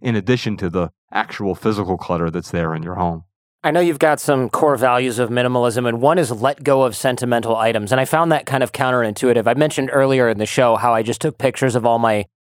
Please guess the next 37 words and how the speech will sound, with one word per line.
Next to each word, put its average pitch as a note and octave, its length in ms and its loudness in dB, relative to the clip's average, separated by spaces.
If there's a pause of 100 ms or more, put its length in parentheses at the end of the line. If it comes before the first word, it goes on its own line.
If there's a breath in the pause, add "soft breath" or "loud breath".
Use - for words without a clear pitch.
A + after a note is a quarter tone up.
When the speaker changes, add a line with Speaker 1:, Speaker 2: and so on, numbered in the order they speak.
(240)
Speaker 2:
kids' C3+ 360 0
schoolwork B2+ 680 2
and B2 100 0
then A2+ 160 0
threw C3 300 2
the B2 140 2
actual C3+ 440 0
stuff C#3+ 260 2
away. D3+ 300 2 (260)
But D3+ 80 2
I D#3 60 -2
think A3 160 -2
a C4+ 60 4
lot D3 220 2
of D3+ 80 -2
people D3+ 260 2
are C3 80 2
gonna B2 140 2
have A#2+ 140 0
trouble B2+ 300 -2
with G2 140 -6
that. F#2 260 -8
You C3+ 80 -4
know, C3 80 4
they're C3+ 140 2
gonna D3 160 2
look D3 200 0
at, D3 120 -2
like, B2 280 0
a B2 400 2 (220)
piece C#3+ 320 0
of A2+ 300 -4 (320)
something D#3+ 440 0
that C#3 180 2
they C#3 140 2
got C3+ 320 0
from B2+ 320 -2